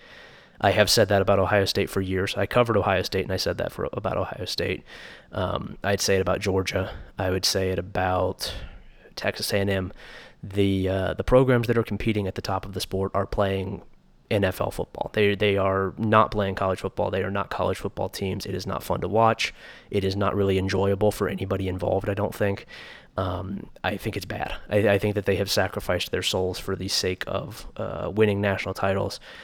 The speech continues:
for, for whom, it, it no longer matters for these programs to win national titles. They just do it 'cause it's what they do. Um,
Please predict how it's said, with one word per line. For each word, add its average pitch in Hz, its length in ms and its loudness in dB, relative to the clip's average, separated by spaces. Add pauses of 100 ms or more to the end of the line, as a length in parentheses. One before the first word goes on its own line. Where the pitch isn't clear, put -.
(160)
for, 117 360 4 (360)
for 139 240 4
whom, 143 280 6
it, 143 280 8
it 147 140 8
no 151 240 6
longer 127 380 6
matters - 560 -2
for 107 140 0
these 92 180 0
programs 78 480 -2
to 104 100 -2
win 95 180 2
national 92 340 -2
titles. - 340 -4
They 95 100 0
just 95 220 -2
do 95 140 0
it 95 100 -2
'cause 98 160 -8
it's 90 140 -6
what 92 100 -8
they 95 100 -8
do. - 220 -10 (500)
Um, - 580 -2